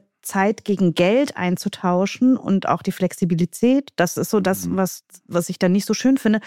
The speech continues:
Speaker 1: Das wäre aber auch das Einzige, weil ich werd inhaltlich bestimmt was finden, was ganz interessant sind. Da werden auch ein paar nette Leute sein und ich hab eine Versicherung und ein Dach überm Kopf. Und das ist so mein Worst Case, den ich hab.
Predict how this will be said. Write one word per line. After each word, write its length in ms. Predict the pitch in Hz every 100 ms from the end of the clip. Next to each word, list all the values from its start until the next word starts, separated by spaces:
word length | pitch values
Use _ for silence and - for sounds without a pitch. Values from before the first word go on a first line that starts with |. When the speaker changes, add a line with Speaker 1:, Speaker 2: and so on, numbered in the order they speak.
| - - _ _ _ _ _ _ _ _ _ _ _
Speaker 1:
Das 240 | - 156 -
wäre 120 | 175
aber 160 | 165 -
auch 100 | -
das 160 | 165
Einzige, 440 | - 202 233 175 160
weil 180 | 151 147
ich 100 | -
werd 140 | 151
inhaltlich 540 | 185 240 247 220 214
bestimmt 340 | 208 - 226 -
was 180 | 202 -
finden, 340 | 214 220 214
was 140 | 202
ganz 200 | - 196
interessant 560 | - 190 - - 175 185
sind. 180 | 190 180
Da 80 | 160
werden 200 | 160 -
auch 100 | 160
ein 80 |
paar 100 | 160
nette 240 | 165 156 165
Leute 320 | 156 185 220
sein 360 | 170 151 180 202 - -
und 160 | - 170
ich 80 | 175
hab 100 | 170
eine 120 | 165
Versicherung 540 | 165 151 180 233 208
und 100 | 180
ein 40 | 160
Dach 160 | 156 196
überm 200 | 180 180
Kopf. 260 | - 185 - - _ _ _ _
Und 160 | - 170
das 160 | 170 180
ist 160 | 185
so 100 | 185
mein 240 | 175 165 160
Worst 380 | 165 175 - -
Case, 460 | 220 233 196 - - _ _
den 140 | 160 165
ich 180 | - 220
hab. 240 | 214 -